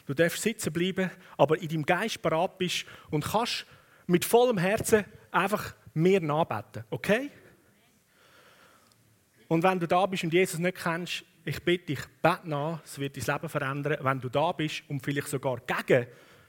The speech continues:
Christen oder gegen Jesus willst wirken, weil du in Hexerei oder Zauberei oder sowieso da bist, ich lade dich ein.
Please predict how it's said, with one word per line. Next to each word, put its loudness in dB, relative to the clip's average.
Christen 0
oder -2
gegen -2
Jesus -2
willst -6
wirken, -4
weil -2
du -4
in 0
Hexerei -2
oder -10
Zauberei -2
oder -8
sowieso -2
da 0
bist, -4
ich 0
lade 0
dich -6
ein. -6